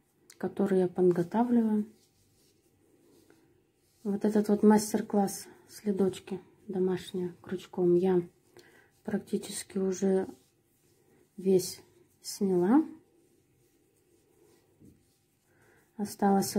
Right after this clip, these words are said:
только мне его отредактировать и выпустить на, выпустить на свой канал.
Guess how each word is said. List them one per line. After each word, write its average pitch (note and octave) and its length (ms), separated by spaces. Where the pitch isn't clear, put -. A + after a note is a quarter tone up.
только F#3 480
мне G3 460
его F3+ 420
отредактировать G3+ 1000
и C#4 340
выпустить G#3+ 580
на, G#3 340
выпустить A3 680
на G#3+ 380
свой G#3 400
канал. E3 400